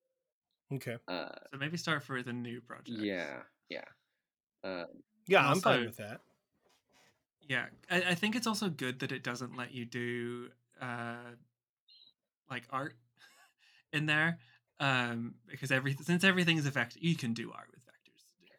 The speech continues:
Speaker 2: <laughs>
Speaker 3: Uh, but vectors are very flat, right? They don't have all of these, like, color variations to them because they're basically just, it's a red circle. That's how it keeps it so simple. It's,
Speaker 1: Mm-hmm.
Speaker 3: that's the only thing that defines it, red circle.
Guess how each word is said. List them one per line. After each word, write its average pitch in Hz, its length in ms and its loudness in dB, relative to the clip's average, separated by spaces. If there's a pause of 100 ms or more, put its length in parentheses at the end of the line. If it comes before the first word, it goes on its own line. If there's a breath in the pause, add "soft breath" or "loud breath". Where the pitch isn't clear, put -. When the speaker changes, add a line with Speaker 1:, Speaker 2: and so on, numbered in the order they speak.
(100)
Speaker 2:
<laughs> 131 680 -2
Speaker 3:
Uh, 120 140 2
but 139 140 -4
vectors 196 360 4
are 196 40 4
very 165 220 8
flat, - 640 -2
right? 120 340 4 (360 soft breath)
They 131 100 0
don't 143 240 4
have 135 220 2
all 127 200 2
of 120 120 -4
these, 120 240 -2
like, 117 300 -4
color 123 360 -4
variations 110 800 -4
to 127 80 -20
them 110 220 -6
because 113 300 -8
they're 117 140 -4
basically 120 480 -8
just, 120 280 -8
it's 139 140 -6
a 165 80 0
red 123 220 -4
circle. 120 360 -8
That's 123 200 -10
how 120 180 -2
it 110 100 -6
keeps 120 220 -12
it - 100 -20
so 117 140 -20
simple. 131 460 -12 (440)
It's, 143 260 -2
Speaker 1:
Mm-hmm. 120 200 -4
Speaker 3:
that's - 100 -6
the 151 100 0
only 123 180 2
thing 120 220 -2
that 117 120 -6
defines 113 360 -8
it, 131 140 -6
red 117 240 -6
circle. 117 420 -6